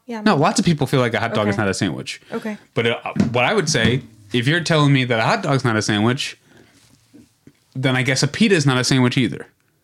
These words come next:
Speaker 2: And to me, a pita is a sandwich.
Speaker 1: A pita is a sandwich, yeah.
Speaker 2: Yeah. But if, 'cause the number one argument I see against hot dog being a sandwich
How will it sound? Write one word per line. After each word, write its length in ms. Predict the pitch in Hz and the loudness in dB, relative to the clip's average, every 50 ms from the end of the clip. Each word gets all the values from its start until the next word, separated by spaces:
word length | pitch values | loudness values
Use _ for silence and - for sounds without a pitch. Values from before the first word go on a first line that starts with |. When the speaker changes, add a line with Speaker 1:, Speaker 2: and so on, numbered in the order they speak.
| _ _ _ _ _ _ _ _ _ | _ _ _ _ _ _ _ _ _
Speaker 2:
And 140 | - 110 - | -4 -2 2
to 60 | - | 2
me, 140 | 139 151 156 | 4 4 4
a 60 | 139 | 2
pita 240 | - - 143 175 185 | 2 0 0 2 2
is 80 | 151 120 | 2 2
a 40 | |
sandwich. 520 | - - 107 92 87 90 - - - - - - - - - - - 220 | 2 0 0 -2 -2 -4 -6 -8 -8 -10 -10 -12 -12 -6 -4 -2 -2 -2
Speaker 1:
A 60 | 214 | -4
pita 220 | - 254 247 240 | -6 -8 -8 -8
is 120 | 208 - - | -8 -10 -12
a 60 | 175 | -14
sandwich, 460 | - 196 190 180 170 175 - - - | -12 -12 -12 -12 -12 -14 -16 -14 -12
yeah. 160 | 226 202 185 170 | -10 -10 -6 -2
Speaker 2:
Yeah. 180 | 147 143 135 - - _ _ _ _ _ _ _ _ _ _ _ _ _ _ _ | -2 -2 -2 -6 -12 _ _ _ _ _ _ _ _ _ _ _ _ _ _ _
But 120 | - 123 | 0 0
if, 180 | 123 123 - - - 135 143 143 | 0 0 -2 -8 -10 -10 -6 -2
'cause 240 | - 127 120 123 | -2 -2 -2 0
the 100 | 127 139 | 0 0
number 240 | 139 139 151 175 185 | 2 2 2 2 2
one 400 | 160 147 151 151 143 143 139 143 - - - - - _ _ _ _ _ _ _ _ _ _ _ _ | 2 4 4 4 4 4 2 0 -4 -14 -20 -20 -20 _ _ _ _ _ _ _ _ _ _ _ _
argument 400 | - 165 180 185 165 160 156 139 | 0 2 2 2 2 2 2 2
I 60 | 123 117 | 2 0
see 300 | - - 131 117 113 113 | 0 0 0 0 0 0
against 600 | 104 107 - - 117 113 110 98 - - - - _ | -2 -4 -4 -4 -4 -4 -4 -4 -6 -8 -8 -14 _
hot 220 | - - 120 113 - | -6 -4 -4 -2 -2
dog 160 | 110 107 101 | -4 -4 -2
being 180 | 110 104 104 | -4 -4 -4
a 40 | 104 | -2
sandwich 640 | - - 196 175 143 123 113 - - - - - - | 0 0 2 4 4 2 2 -2 -4 -8 -8 -10 -12